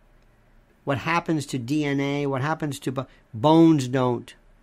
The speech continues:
obviously they don't necessarily, they, they don't,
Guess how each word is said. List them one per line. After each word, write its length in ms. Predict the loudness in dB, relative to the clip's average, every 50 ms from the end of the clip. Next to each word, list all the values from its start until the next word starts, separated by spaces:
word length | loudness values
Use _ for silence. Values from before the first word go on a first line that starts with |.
| _ _ _ _ _ _ _ _ -10
obviously 520 | -8 -6 -4 -4 -6 -6 -6 -6 -6 -4
they 220 | -4 -2 -2 0 0
don't 320 | 0 -2 -4 -4 -6 -10 _ _ _ _ _ -6
necessarily, 920 | -4 -4 -4 -4 -6 -8 -8 -6 -4 -4 -2 -2 -4 -4 -6 -6 -8 -8
they, 260 | -6 -4 -2 0 0
they 160 | 0 -2 -2 -2
don't, 240 | -2 -4 -4 -6